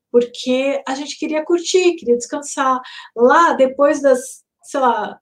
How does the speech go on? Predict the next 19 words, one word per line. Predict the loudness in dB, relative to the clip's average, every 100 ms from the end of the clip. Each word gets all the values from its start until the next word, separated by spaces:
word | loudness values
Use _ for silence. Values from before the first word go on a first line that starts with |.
| _ _ _
depois | 2 4 2
das | 2
cinco | -2 -4 -2
da | -2 -2
tarde, | -2 -2 -2 -4
não |
tinha | -6 -6
mais | -6
ninguém | -6 -8
na | -6
rua. | -4 -6 -10 _ _ _ _ _ _ _ _ _ _ _ _ _ _ _ _ _ _
Então | -6 2 2
a |
gente | 2
ficou | -4 -6
muito | -4 -2
tempo | -4 -4
no | -6
hotel, | -4 -4 -2 -2 -4